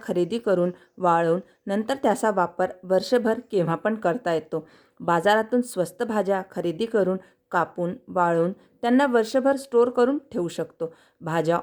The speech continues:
ऑफ सीझनमध्ये बाजारात येतात तेव्हा त्यांचे भाव आकाशाला भिडतात. तर आजच्या व्हिडिओमध्ये आपण भाज्या वाळवून वर्षभर कशा स्टोअर कराव्यात ते पाहणार आहोत. व्हिडिओ स्किप न करता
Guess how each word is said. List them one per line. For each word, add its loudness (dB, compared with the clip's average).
ऑफ 0
सीझनमध्ये 2
बाजारात 0
येतात -4
तेव्हा 0
त्यांचे 0
भाव 0
आकाशाला 0
भिडतात. -4
तर 2
आजच्या 0
व्हिडिओमध्ये 2
आपण -2
भाज्या -2
वाळवून 0
वर्षभर 0
कशा 0
स्टोअर -2
कराव्यात 0
ते 2
पाहणार 2
आहोत. 0
व्हिडिओ 6
स्किप -4
न 2
करता 0